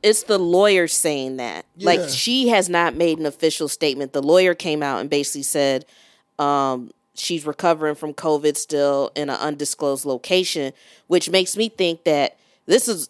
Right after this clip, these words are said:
Speaker 1: this is the only thing that I could take away from it. If she, if they went to the house and her boyfriend or husband made whatever, said whatever he said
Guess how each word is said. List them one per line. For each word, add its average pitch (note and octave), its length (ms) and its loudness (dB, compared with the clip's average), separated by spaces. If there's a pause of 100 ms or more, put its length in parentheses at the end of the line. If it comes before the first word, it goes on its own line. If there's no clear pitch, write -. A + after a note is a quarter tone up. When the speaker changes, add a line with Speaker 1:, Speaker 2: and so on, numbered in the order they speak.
Speaker 1:
this G#3 260 2
is D#3 220 -4
the D#3 140 0
only D#3 180 0
thing D3+ 220 -4
that C#3+ 100 2
I D#3 100 4
could - 160 -6
take C3 220 -2
away B2+ 160 -2
from B2+ 260 -8
it. C2+ 160 -10 (420)
If D#3 180 2
she, C4+ 560 -4 (380)
if F3 200 0
they A#3+ 160 4
went G#3 420 2 (300)
to G3 160 0
the E3 120 2
house D3+ 560 2
and C#3+ 140 -2
her D#3 160 -2
boyfriend D3+ 600 0
or C#3 100 -6
husband C#3+ 580 -2 (1300)
made F3 280 6
whatever, E3 360 4
said F#3 280 4
whatever E3 280 4
he E3 180 -2
said D3+ 580 4